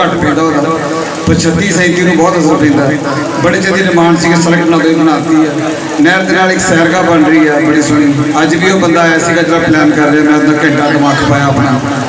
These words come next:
ਅਸੀਂ ਬਹਿ ਕੇ ਪਲਾਨ ਕੀਤਾ ਕਿੱਥੋਂ ਰਾਹ ਕੱਢਣੇ ਆ, ਕਿਸ ਤਰ੍ਹਾਂ ਸਪ੍ਰਿੰਕਲਰ ਲਾਉਣੇ, ਕਿ ਨਹੀਂ ਲਾਉਣੇ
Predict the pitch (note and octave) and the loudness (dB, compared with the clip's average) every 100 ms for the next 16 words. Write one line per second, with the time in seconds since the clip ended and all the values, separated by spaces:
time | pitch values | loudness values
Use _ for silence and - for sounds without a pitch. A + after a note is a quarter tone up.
0 | - - B2+ D#3+ D#3 D3 D#3 D#3 D#3 D3 | -6 -4 0 0 0 0 0 0 0 0
1 | D3+ D#3 D3 D3+ - D3 D3+ D#3 D3 D3 | -2 -2 -2 0 0 2 2 0 0 0
2 | D3 D3 D3 D3 D3 D3 C3+ D#3 C#3+ D3 | 0 0 -2 -2 0 0 0 0 0 2
3 | D#3 C#3+ C#3+ D3+ D3 D3 D3 D3 C#3+ C#3+ | 2 2 2 2 2 2 4 2 2 2
4 | C#3 C#3+ | 0 0